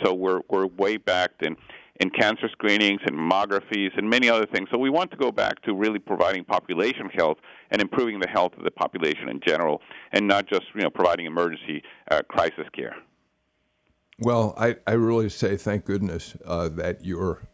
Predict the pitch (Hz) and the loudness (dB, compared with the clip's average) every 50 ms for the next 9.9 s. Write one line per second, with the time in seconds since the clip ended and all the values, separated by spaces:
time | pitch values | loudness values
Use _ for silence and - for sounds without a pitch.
0 | _ _ _ _ - 95 - - 98 95 92 98 98 95 87 95 87 85 92 87 | _ _ _ _ -10 -8 -6 -4 -2 -2 0 0 0 -2 -2 -4 -4 -4 -4 -4
1 | 90 - - - - - - - - - 127 127 131 127 113 101 87 80 - 85 | -6 -8 -10 -14 -18 -14 -10 -8 -2 2 4 4 4 4 4 2 -2 -4 -6 -10
2 | 80 76 - - - - - - 95 85 - - 85 90 98 90 - - - - | -12 -12 -14 -16 -20 -18 -14 -10 -10 -10 -10 -10 -10 -8 -8 -8 -8 -10 -14 -12
3 | 82 78 85 76 - - - 90 85 82 80 82 - - 107 113 110 92 87 78 | -10 -10 -10 -12 -12 -14 -12 -10 -8 -8 -8 -10 -8 -4 0 0 0 0 0 -4
4 | - _ - 101 95 - - - - 92 80 69 - - - 90 87 - - 82 | -10 _ -6 -6 -6 -6 -8 -10 -8 -8 -10 -10 -12 -14 -16 -16 -14 -14 -14 -12
5 | 82 82 82 82 - - 80 82 82 - 87 - - 90 85 - - 80 85 82 | -10 -10 -10 -10 -10 -12 -14 -14 -14 -14 -16 -16 -14 -16 -16 -12 -12 -10 -10 -8
6 | 78 87 87 82 - - - 85 82 90 85 85 80 - - - 87 87 87 87 | -8 -8 -8 -8 -8 -10 -10 -10 -10 -10 -12 -12 -12 -14 -14 -14 -12 -10 -8 -6
7 | 87 85 - _ _ _ _ _ _ - 101 107 95 - - 87 82 87 - - | -8 -8 -10 _ _ _ _ _ _ 0 0 0 0 0 -4 -6 -6 -8 -8 -6
8 | 92 92 87 82 - 87 90 90 87 85 - - - - - - _ _ - - | -6 -6 -6 -6 -6 -6 -6 -6 -6 -8 -10 -14 -20 -20 -20 -20 _ _ -12 -2
9 | - 170 175 180 175 180 175 156 - 135 143 151 170 185 196 202 202 196 | 2 2 4 4 4 4 4 4 2 0 -4 0 2 2 4 4 4 2